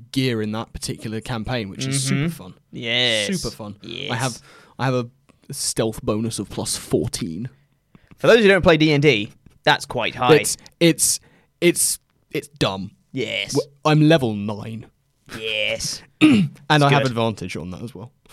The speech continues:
Speaker 2: Good.
Speaker 1: <laughs> Because Nick was just like, "Here, have some Boots of Elvenkind. <laughs> Let's make you even more difficult to detect."
Speaker 2: Absolutely.
Speaker 1: Um, but yeah, I think we, we were. Um, I've been, I've been looking into, like, um,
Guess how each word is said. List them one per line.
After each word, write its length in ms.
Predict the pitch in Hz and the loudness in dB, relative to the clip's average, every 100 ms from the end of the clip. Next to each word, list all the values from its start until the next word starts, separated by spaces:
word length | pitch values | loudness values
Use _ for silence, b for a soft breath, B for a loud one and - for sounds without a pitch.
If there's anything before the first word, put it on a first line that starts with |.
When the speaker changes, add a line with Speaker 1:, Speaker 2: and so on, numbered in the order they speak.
| _ _ | _ _
Speaker 2:
Good. 500 | - 107 107 110 110 - | -10 -6 -4 -4 -6 -8
Speaker 1:
<laughs> 40 | |
Because 460 | 202 - 190 - - B B B | -12 -8 -10 -12 -20 B B B
Nick 320 | 131 127 - | -6 -6 -6
was 80 | 123 | -12
just 160 | 120 127 | -8 -4
like, 160 | 123 | -6
"Here, 280 | - 185 107 - | 0 0 0 -2
have 180 | 147 147 | -4 0
some 160 | 175 | 0
Boots 220 | 156 180 165 | 0 -2 0
of 80 | |
Elvenkind. 760 | 156 139 123 110 - 104 107 - _ _ - | 0 0 -4 -6 -6 -6 -10 -12 _ _ -20
<laughs> 280 | - - - | -18 -8 -6
Let's 220 | 156 - | -4 0
make 280 | 156 156 165 | 0 2 4
you 60 | |
even 440 | 156 147 143 139 135 | 4 4 2 2 4
more 240 | 156 143 | 4 2
difficult 560 | 113 117 - 110 110 - | 0 -8 -10 -10 -12 -12
to 80 | 107 | -16
detect." 540 | 101 - - - - _ | -12 -12 -12 -14 -14 _
Speaker 2:
Absolutely. 520 | 139 160 123 147 - | -14 -14 -10 -10 -8
Speaker 1:
Um, 640 | 135 127 131 131 131 131 123 _ _ _ _ _ _ _ _ _ _ - _ b b | -2 2 4 2 2 0 -4 _ _ _ _ _ _ _ _ _ _ -20 _ b b
but 140 | 185 180 | 2 6
yeah, 160 | 233 | 6
I 60 | 214 | 6
think 180 | 208 190 | 4 4
we, 80 | |
we 180 | 185 170 | 6 6
were. 120 | 170 165 - | 4 2 -2
Um, 540 | 170 165 165 160 156 139 - _ _ _ - | 2 4 4 2 0 -4 -16 _ _ _ 0
I've 140 | 165 | 2
been, 160 | 160 180 | 4 4
I've 140 | 151 | 4
been 120 | 175 202 | 4 4
looking 240 | - 170 | 4 4
into, 220 | 160 143 | 4 4
like, 240 | 147 135 139 | 2 2 0
um, 500 | 127 120 117 113 | 0 0 -4 -6